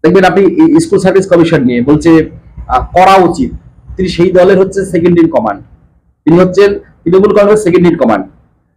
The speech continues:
তৃণমূল কংগ্রেসের যে নেতারা টাকা খায় আর তার ভাগটা সমান সমান নেওয়ার পরে সেই ভাগ যখন মোটামুটি কোনো একটা জায়গায় সেটেল হয়, তখন তিনি একটা বক্তব্য সামনে নিয়ে আসেন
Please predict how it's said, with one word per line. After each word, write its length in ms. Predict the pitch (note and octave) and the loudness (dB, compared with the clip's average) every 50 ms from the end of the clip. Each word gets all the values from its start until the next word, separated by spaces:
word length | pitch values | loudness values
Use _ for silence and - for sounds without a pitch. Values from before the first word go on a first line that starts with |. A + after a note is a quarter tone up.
| _ - | _ -2
তৃণমূল 380 | D3 D#3+ F3+ F#3+ G#3 G#3 G#3 | 0 0 2 2 2 2 2
কংগ্রেসের 540 | G3 F#3+ G3+ G3+ G#3 G3+ F3+ G3+ G#3+ G#3+ - | 2 2 2 2 0 0 2 2 2 2 2
যে 100 | D#3+ F#3 | 2 0
নেতারা 320 | F3+ F3+ F3 F#3 F#3 F#3+ F#3 | 0 0 0 0 0 0 0
টাকা 260 | F#3 E3 E3 E3+ F3 | -2 -2 -4 -4 -4
খায় 380 | F3 - F3+ F#3 G#3 B3 C4+ - - _ _ _ _ _ _ _ - | -6 -6 -4 -4 -2 -2 -4 -6 -10 _ _ _ _ _ _ _ -4
আর 120 | D3 D3+ C#3+ - | -2 -2 -2 -2
তার 180 | - F3 F3+ F3+ | 0 0 0 2
ভাগটা 400 | C#3+ C#3 D3+ D3+ - F#3 F#3 F3 | 0 -2 -4 -4 -2 0 0 0
সমান 320 | - - E3 E3+ F3 F3+ | -2 -2 -2 0 0 0
সমান 280 | F3 - F#3 F3+ F3 D#3+ | 0 0 0 2 2 4
নেওয়ার 240 | C#3+ D3 D#3+ F3 F3 | 4 4 2 2 0
পরে 340 | F3 - F#3 F#3+ - - - - _ _ _ _ _ _ _ _ _ | 0 -2 -2 0 -2 -4 -6 -10 _ _ _ _ _ _ _ _ _
সেই 220 | - E3+ E3+ D3 | -4 -2 -2 -2
ভাগ 340 | A#2 B2 D3 E3 - E3 D#3+ | -2 -2 0 0 0 0 -2
যখন 320 | E3+ E3+ F3+ F#3 F3+ E3 | -2 0 2 2 0 2
মোটামুটি 420 | C#3+ D3 D3+ F3 F3+ F3 F3+ F3+ - | 0 0 0 0 2 0 0 0 0
কোনো 140 | F3 F3 | 0 0
একটা 140 | F3 E3+ E3+ | 0 0 0
জায়গায় 220 | E3 E3 D#3+ E3+ E3 | 0 0 0 0 -2
সেটেল 360 | - D#3+ D3+ D3+ F3+ F3 D#3+ | -2 -4 -2 0 0 0 0
হয়, 280 | E3 G3+ C4+ D4 C#4+ - _ _ _ _ - | 0 0 0 0 -2 -6 _ _ _ _ -6
তখন 240 | - D3 F3+ E3 E3 | -2 0 0 0 2
তিনি 180 | E3+ E3+ E3 E3 | 2 2 2 2
একটা 160 | D#3 - D#3+ | 0 0 0
বক্তব্য 380 | D3 D3 C#3+ - - F3 E3+ D#3+ | -2 -2 -2 -4 -4 -2 -2 -2
সামনে 260 | E3 E3 D#3 D#3+ E3 | -2 0 0 2 2
নিয়ে 120 | E3+ E3+ | 2 2
আসেন 240 | E3+ E3 G3+ A3 | 0 0 -2 -2